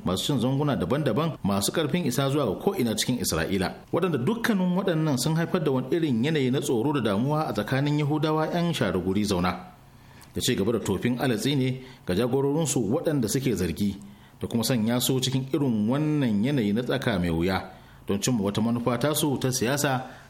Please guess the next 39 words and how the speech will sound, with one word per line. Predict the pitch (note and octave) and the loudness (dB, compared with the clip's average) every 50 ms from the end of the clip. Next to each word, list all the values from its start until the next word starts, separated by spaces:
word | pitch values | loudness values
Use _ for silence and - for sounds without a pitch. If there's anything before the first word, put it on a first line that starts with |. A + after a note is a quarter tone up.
| - - | -8 -8
da | G2 | -6
kuma | - - A2+ G#2+ G2+ G#2 | -4 -2 0 0 0 -2
ƙashin | - G2 F2+ F#2+ G2+ | -4 -4 -4 -4 -2
kai | - - - | -2 -2 -2
kamar | - F#2+ F2+ F2+ | 0 0 0 0
yadda | F#2+ G2 F2+ | 0 0 -2
suke | E2+ - - F#2 | -4 -2 -4 -2
bayyanawa. | D#2+ F#2 F#2 F2+ E2+ E2+ E2+ E2+ E2 - - - - - - - | 0 0 0 0 0 0 0 0 -2 -4 -8 -14 -20 -20 -12 -4
To | - F3 | -2 0
nasara | F#3 G#3 G3+ - A#3 A3+ G#3+ F#3 E3 C#3 | 0 2 0 0 0 0 0 0 -2 -2
ta | - - D#3+ | -2 -2 0
bakwai | E3+ F3 F3+ E3+ C#3+ C3+ | 0 0 0 -2 -2 -2
kuma | - C3+ C3+ C#3+ C#3 - - - - - - | -2 -2 -2 -2 -4 -8 -14 -20 -20 -10 -4
ita | - F#3 | -2 -2
ce | F#3+ - G3 | 0 0 0
irin | E3+ - - G3 G#3 G3+ D#3+ C#3 | 0 0 0 0 0 0 0 -2
ci | - - F#3 F3 D3 | 0 0 0 0 0
gaba | C#3+ C#3 D#3 D#3+ D#3+ D#3+ | 0 0 0 0 0 0
da | D#3 D3 | 0 0
dakarun | C3 B2 A2+ A2 - B2 A#2+ C#3 D#3+ E3+ | 0 0 -2 0 0 0 0 0 0 0
gwagwarmaya | D3+ D3 D3 C3+ B2+ | 0 0 0 0 -2
suka | - B2 - A#2+ | -2 -2 -2 0
samu | - A#2+ A2+ A2+ A2 G2 - - | 0 0 0 0 0 -2 -2 -2
da | G#2 G2+ A2 A2+ | -2 0 0 2
yayin | G#2+ G#2+ A2+ C3 C3 A2 G2+ - | 2 2 2 0 0 -2 0 0
amfani | C#3 B2 A#2+ B2 A2 A2+ C#3 D3+ | 0 0 0 0 0 0 0 0
da | B2+ A2 G2 | 0 0 0
salo | - D3 D#3 D#3+ D#3+ | 0 0 0 0 0
na | D#3 D#3 D#3 D#3+ E3+ | 0 0 0 0 0
yaƙi | E3 - C3 F#2+ - - - - - - - - | 0 -2 -4 -4 -4 -8 -16 -20 -20 -20 -12 -8
idan | - F2+ A#2 C3+ A#2+ | -4 -2 0 0 0
aka | A2+ - | 0 0
kwatanta | C3 B2 B2+ G2 G2+ - B2+ B2+ C3 C3 A#2+ | 0 0 0 -2 0 0 0 0 0 0 0
da | A2+ | 0
yadda | G#2 A#2+ C3 B2+ G#2+ | 0 0 0 0 -2
suka | - B2 - - | -2 -2 0 0
yi | G2+ - | -2 0
a | D2+ - | -2 -2
baya. | F2 E2+ E2+ F2+ - | 0 0 0 0 -2